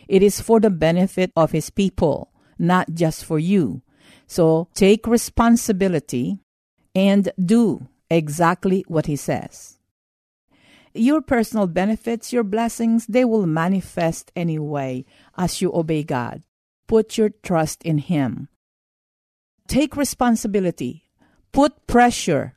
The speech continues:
good pressure, necessary pressure on yourself so that you can take God seriously. Prepare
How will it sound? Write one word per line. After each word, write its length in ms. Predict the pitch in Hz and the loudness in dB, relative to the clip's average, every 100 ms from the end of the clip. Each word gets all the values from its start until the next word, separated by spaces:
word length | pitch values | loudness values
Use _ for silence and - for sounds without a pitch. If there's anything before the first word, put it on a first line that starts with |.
| 185 156 | -10 2
good 420 | 214 254 220 - | 4 4 2 -2
pressure, 540 | 240 220 - 156 127 151 | 2 2 0 -4 -4 -2
necessary 720 | 160 196 - 220 - 220 214 | 0 2 2 -2 -2 2 2
pressure 580 | - 208 185 - 160 143 165 | 0 -4 -2 -4 -6 -4 -4
on 180 | 160 | -2
yourself 760 | 156 143 - - 160 104 - _ _ _ _ - | -2 -4 -6 -4 -4 -6 -12 _ _ _ _ -8
so 200 | - 170 | -2 0
that 260 | 160 139 - | 0 -2 -4
you 160 | 185 | -4
can 260 | - 170 165 | -2 -4 -4
take 420 | - 185 165 - | -2 -2 -2 -4
God 240 | 160 147 139 | -4 -4 -6
seriously. 760 | 196 165 135 - - - - _ _ _ _ _ _ _ _ _ _ _ | -4 -4 -4 -8 -12 -14 -18 _ _ _ _ _ _ _ _ _ _ _
Prepare 640 | - 196 - 233 233 247 | -2 -2 2 2 4 2